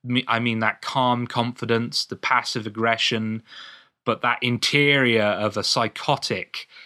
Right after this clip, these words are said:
is so fascinating, and our dry, dry one-liners are comic genius, and I love her. I think she's a great character. And then we have new additions like Wheatley and Cave Johnson,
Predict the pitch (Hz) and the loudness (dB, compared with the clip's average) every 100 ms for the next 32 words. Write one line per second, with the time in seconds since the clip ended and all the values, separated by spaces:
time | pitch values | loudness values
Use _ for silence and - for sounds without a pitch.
0 | - 117 - - 170 156 131 143 127 - | -4 2 4 4 4 2 2 2 2 0
1 | 117 104 98 - 101 95 113 113 113 110 | -2 -2 -4 -6 -8 -4 2 4 4 2
2 | 117 131 131 - 113 127 135 135 123 120 | 2 2 2 0 0 2 4 2 2 2
3 | 113 110 107 98 95 - - - - - | 2 2 2 -4 -4 -6 -8 -20 -20 -6
4 | 107 104 101 98 - _ - - 120 110 | 2 4 4 2 -4 _ -12 0 0 0
5 | - - 104 101 101 95 92 - - 104 | -2 -2 -2 -2 -6 -8 -4 -4 -4 -4
6 | 104 - 104 107 110 104 101 95 98 101 | -4 0 0 2 2 2 0 -2 0 -2
7 | 113 101 104 101 95 110 101 - 104 98 | -2 -6 -4 -6 -2 0 0 -2 -2 -2
8 | 95 - 92 - - - - - 131 143 | -4 -4 -4 -4 -14 -16 -8 -2 0 2
9 | 139 131 127 131 127 123 123 - 117 110 | 2 2 2 2 2 2 2 2 0 -2
10 | 104 101 98 - 113 110 113 110 107 104 | 0 0 0 0 0 0 -2 0 0 -2
11 | - - - 98 98 - 113 104 104 107 | -6 -20 -14 -10 -8 -2 0 0 0 0
12 | 107 104 - 104 104 | 2 -2 -2 -2 -2